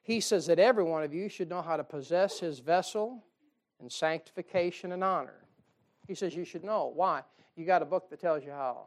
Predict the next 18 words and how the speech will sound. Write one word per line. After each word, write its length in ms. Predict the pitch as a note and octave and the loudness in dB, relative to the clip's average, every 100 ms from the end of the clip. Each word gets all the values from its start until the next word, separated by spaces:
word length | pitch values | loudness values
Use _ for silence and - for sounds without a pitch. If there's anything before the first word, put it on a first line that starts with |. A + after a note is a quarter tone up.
| - | -16
Amen? 360 | C#3 C#3 E3 F#3+ _ _ _ _ _ _ _ _ | -16 -14 -16 -18 _ _ _ _ _ _ _ _
Number 240 | G3 F#3+ | 4 4
three 280 | F3+ A#3 A#3+ | 4 6 6
is 80 | B3 | 6
found 280 | - G#3+ G#3 | 6 6 4
in 60 | |
verse 240 | F3+ F#3+ - | 0 -2 0
five. 480 | B3 A#3 C#3+ - - _ _ _ _ _ | 2 2 2 -6 -18 _ _ _ _ _
Verse 240 | E3+ E3 | -2 -2
five. 480 | - A3 E3+ A#2 - _ _ _ _ | 4 4 4 2 -10 _ _ _ _
He 140 | - A3+ | -2 0
says, 240 | - F3+ | 2 4
"Not 260 | F#3+ G3+ G#3+ | 6 8 8
in 120 | G#3+ | 4
the 60 | G3 | 4
lust 420 | F#3+ G#3 F#3+ - | 8 6 6 -4
of 120 | E3+ | -8
concupiscence." 920 | F#3 - A#3 F3 C#3 B2+ - - - | -10 -6 -6 -6 -14 -18 -20 -20 -20